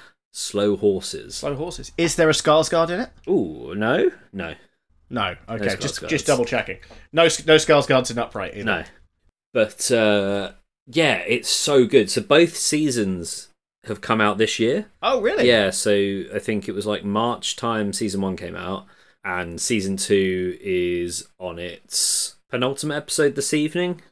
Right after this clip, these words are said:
Speaker 1: um, as of
Speaker 2: I-, i-,
Speaker 1: recording.
Speaker 2: is it a one in, is it a one and two, or is it, like, a one A, one B kind of
Speaker 1: It's
Speaker 2: job?
Speaker 1: a one and, uh, one and two, completely different, uh,
Speaker 2: Oh, that's
Speaker 1: storyline.
Speaker 2: crazy.
Speaker 1: Yeah,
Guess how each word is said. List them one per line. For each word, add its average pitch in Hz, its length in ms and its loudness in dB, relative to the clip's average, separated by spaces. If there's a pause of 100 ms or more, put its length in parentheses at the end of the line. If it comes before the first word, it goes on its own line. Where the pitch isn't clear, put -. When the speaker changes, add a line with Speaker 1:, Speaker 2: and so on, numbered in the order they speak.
Speaker 1:
um, 107 500 -2
as 104 200 -2
of 104 100 0
Speaker 2:
I-, - 40 -2
i-, - 20 0
Speaker 1:
recording. 107 320 2
Speaker 2:
is 123 80 4
it - 80 0
a 196 40 2
one 196 200 4
in, 196 160 -4 (480)
is 185 140 -4
it 190 100 -2
a 185 40 -2
one 175 200 0
and 170 100 -6
two, 180 260 -4
or 196 40 -4
is 185 80 -6
it, - 80 -6
like, 131 160 -4
a - 20 0
one 120 260 -2
A, 107 180 -2
one 104 200 -6
B 101 400 -10
kind 95 220 -10
of 123 60 2
Speaker 1:
It's 120 160 -2
Speaker 2:
job? 110 120 -4
Speaker 1:
a - 100 -20
one 107 240 2
and, 95 280 -4
uh, 101 100 0
one 101 200 2
and 92 100 -2
two, 95 120 0
completely 98 540 -2
different, 92 560 -6
uh, 90 300 -4 (140)
Speaker 2:
Oh, 95 120 0
that's 90 160 -2
Speaker 1:
storyline. 87 100 -8
Speaker 2:
crazy. 170 300 -4
Speaker 1:
Yeah, 95 240 -2